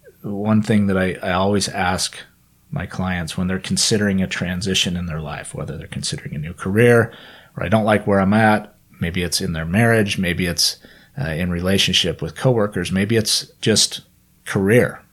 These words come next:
in general, that they're looking to go do something else. I always ask them, "Are you running from something or are you running to something?" How often does that show up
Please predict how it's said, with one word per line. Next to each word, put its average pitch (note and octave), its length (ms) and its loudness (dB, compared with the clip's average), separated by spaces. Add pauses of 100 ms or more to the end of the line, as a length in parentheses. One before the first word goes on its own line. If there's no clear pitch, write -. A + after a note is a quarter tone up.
(140)
in F#2 160 0
general, F#2+ 380 -2
that D#2 120 -10
they're E2 100 -4
looking A2+ 280 2
to A#2 60 0
go A2+ 100 4
do A2 200 2
something F#2+ 420 0
else. D#2 380 -6 (800)
I - 60 -6
always A#2+ 180 0
ask G#2 260 2
them, F2+ 300 0 (120)
"Are F#2+ 120 2
you G2 140 0
running A#2+ 400 6
from A#2 360 4
something E2+ 640 0 (260)
or G2 300 0
are F#2+ 100 4
you G2 180 0
running F2+ 380 -2
to - 180 -4
something?" - 540 -6 (1160)
How - 200 -6
often C#3+ 340 4
does G#2 160 0
that G#2 200 2
show F#2+ 320 2
up F#2+ 400 0